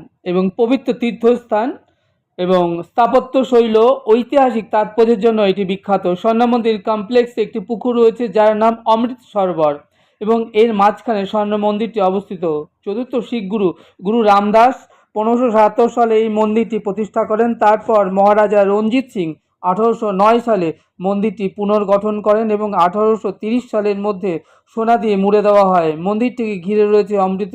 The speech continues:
সরোবর নামে পুকুর। এই স্বর্ণ মন্দিরটি হোয়াইট মার্বেল এবং সোনা দিয়ে নির্মিত, যা একটি আকর্ষণীয় স্থাপত্য শৈলীর নিদর্শন। স্বর্ণ মন্দির ছাড়াও এখানে অকাল তখত, গুরু রামদাস নিবাস এবং অন্যান্য গুরুত্বপূর্ণ স্থান রয়েছে।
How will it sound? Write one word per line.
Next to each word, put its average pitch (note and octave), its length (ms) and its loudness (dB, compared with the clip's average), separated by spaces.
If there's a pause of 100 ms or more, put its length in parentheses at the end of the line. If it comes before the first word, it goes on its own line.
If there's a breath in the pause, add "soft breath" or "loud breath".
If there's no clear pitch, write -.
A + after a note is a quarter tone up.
(100)
সরোবর F#3+ 420 0 (140)
নামে F3+ 260 -2
পুকুর। F3+ 260 -10 (680)
এই F#3+ 180 0 (120)
স্বর্ণ A#3 240 2 (160)
মন্দিরটি A#3 520 0 (680)
হোয়াইট A3 280 2 (120)
মার্বেল G#3+ 440 4
এবং G#3+ 120 0 (120)
সোনা A3+ 260 2
দিয়ে A#3 200 2
নির্মিত, A#3 320 0 (260)
যা A3 80 6 (120)
একটি A3 160 -4 (120)
আকর্ষণীয় A3+ 560 -2
স্থাপত্য A#3+ 420 -2 (140)
শৈলীর G#3 360 0
নিদর্শন। A3 400 0 (120)
স্বর্ণ G#3+ 220 -4 (160)
মন্দির G#3 380 -4
ছাড়াও G#3 320 0
এখানে G#3 260 -6 (600 soft breath)
অকাল G#3+ 340 4 (120)
তখত, A3+ 340 2 (460)
গুরু G#3+ 220 0 (120)
রামদাস A#3 380 4 (120)
নিবাস A3 260 2 (100)
এবং A3+ 120 -2 (100)
অন্যান্য B3 260 2 (100)
গুরুত্বপূর্ণ A#3+ 420 0 (140)
স্থান G#3 200 -6 (120)
রয়েছে। F#3 340 0